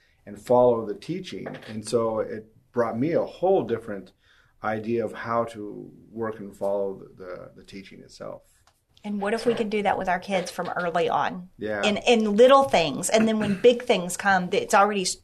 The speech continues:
Speaker 2: standard operating procedure.
Speaker 1: Yeah.
Speaker 2: Well, what does God's word say? And this is the moral compass, and God knows better than we do kind of
Speaker 1: Yeah.
Speaker 2: mentality.
Speaker 1: So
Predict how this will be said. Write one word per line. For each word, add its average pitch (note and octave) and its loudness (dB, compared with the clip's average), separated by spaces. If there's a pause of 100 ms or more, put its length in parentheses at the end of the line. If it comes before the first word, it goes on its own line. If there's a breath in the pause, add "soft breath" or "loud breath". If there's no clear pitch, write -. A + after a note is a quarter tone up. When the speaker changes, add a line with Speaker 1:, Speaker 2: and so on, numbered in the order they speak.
(180)
Speaker 2:
standard G#3+ 0
operating E3+ 2
procedure. - -12 (180 soft breath)
Speaker 1:
Yeah. A2 -10
Speaker 2:
Well, F3+ -4
what A3 4
does B3+ 2
God's A#3 2
word G#3+ -2
say? A#3 2
And E3+ -6
this G3+ -2
is A#3 -2
the A3+ -2
moral G#3+ 0
compass, G3 0
and D#3+ -6
God G#3 0
knows G#3 -4
better G3+ 4
than F#3+ -2
we F#3+ 0
do E3 2
kind D#3+ -2
of D#3 -8
Speaker 1:
Yeah. G3+ -6
Speaker 2:
mentality. E3+ 2 (680 loud breath)
Speaker 1:
So F3 8